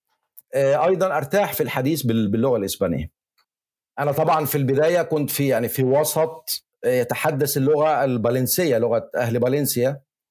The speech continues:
بسبب، يعني، آه، زوجاتي ال-، الإسبانية السابقة. فال-،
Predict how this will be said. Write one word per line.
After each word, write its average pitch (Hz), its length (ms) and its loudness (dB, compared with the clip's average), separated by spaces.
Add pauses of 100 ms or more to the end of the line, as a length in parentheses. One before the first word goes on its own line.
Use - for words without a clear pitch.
(540)
بسبب، 139 460 0
يعني، 131 520 0
آه، 113 400 2
زوجاتي 110 480 0
ال-، 113 160 0
الإسبانية 107 1000 0
السابقة. 123 840 -2 (520)
فال-، 123 840 0